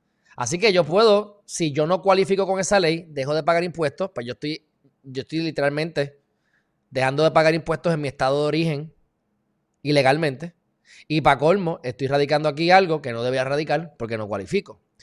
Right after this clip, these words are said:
Así que te pueden meter preso, mi gente, esa es la conclusión. Este individuo se prestaba alegadamente. Lo que pasa es que yo digo alegadamente porque tengo que ser responsable.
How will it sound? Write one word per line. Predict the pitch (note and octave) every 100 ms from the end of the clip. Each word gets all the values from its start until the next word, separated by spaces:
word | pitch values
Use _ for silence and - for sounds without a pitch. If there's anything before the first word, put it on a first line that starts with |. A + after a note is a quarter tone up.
| -
Así | - C#3+
que | A3+
te | A3+
pueden | B3
meter | C4+ C#4 G#3+
preso, | B3+ D4 A#3+
mi | F3
gente, | G3+ C4 G3
esa | A3
es |
la | C4
conclusión. | A#3+ G3+ F3+ F3+ B3 D3 - _ _ _ _ _ _ _ - - _
Este | D3+ D#3+ -
individuo | F#3+ G3 G#3+ C4 C#4+ G#3+ G#3
se | - - D3+
prestaba | - D3 C#3 - - G3+ G#3+ F3+ D3
alegadamente. | C3+ B2+ C3 D3 E3+ G#3+ A#3 E3+ E3+ -
Lo | C3+
que | D#3
pasa | A3 A#3+
es | A#3+
que | F3
yo | D#3+
digo | G3 A3
alegadamente | G#3+ G#3 F3 F3 D#3 B2+
porque | B2+
tengo | C3+
que | D#3
ser | F#3
responsable. | F3+ D3+ B2+ - D#3+ G#2 F2+